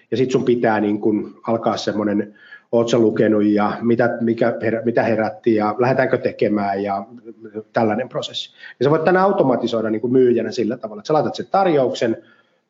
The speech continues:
jos se asiakas ei vastaa siihen tarjoukseen, niin kahden päivän päästä tulee viesti, joka on personoitu, että, tota, „Hei Ville, että laitan sulle pari päivästä tarjouksen, mikä, mikä tilanne ja palaa mulle, kun, kun asia on valmis.” Jos hän ei edelleenkään reagoi,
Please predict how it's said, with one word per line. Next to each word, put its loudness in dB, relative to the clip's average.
jos 0
se 2
asiakas 0
ei -2
vastaa 2
siihen -2
tarjoukseen, -4
niin -8
kahden -2
päivän -4
päästä -8
tulee -4
viesti, 0
joka -6
on -6
personoitu, -6
että, -20
tota, -18
„Hei 2
Ville, -2
että -12
laitan -8
sulle -14
pari -2
päivästä -12
tarjouksen, 0
mikä, 0
mikä 2
tilanne 0
ja -4
palaa 2
mulle, 0
kun, -6
kun -6
asia -6
on -12
valmis.” -12
Jos 0
hän 2
ei 2
edelleenkään 2
reagoi, 2